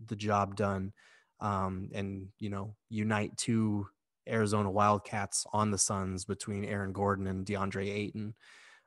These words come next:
Um, another guy at the four spot that we should talk about is John Collins. Um, this is one that Greg Esposito mentioned when he was on the show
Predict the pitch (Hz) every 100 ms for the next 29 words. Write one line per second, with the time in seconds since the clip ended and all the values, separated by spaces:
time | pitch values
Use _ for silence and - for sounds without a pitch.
0 | - 110 110 110 110 107 101 _ _ _
1 | _ _ - - 117 123 135 123 120 110
2 | 101 98 - - 113 110 - 120 120 -
3 | 113 104 92 104 98 101 107 101 104 101
4 | 98 92 107 104 98 - 107 101 95 98
5 | - _ - _ 98 101 101 107 117 143
6 | 120 117 113 107 101 - 110 110 107 -
7 | 104 117 131 101 98 98 - 98 98 98
8 | 104 98 98 98 95 - 101 98 95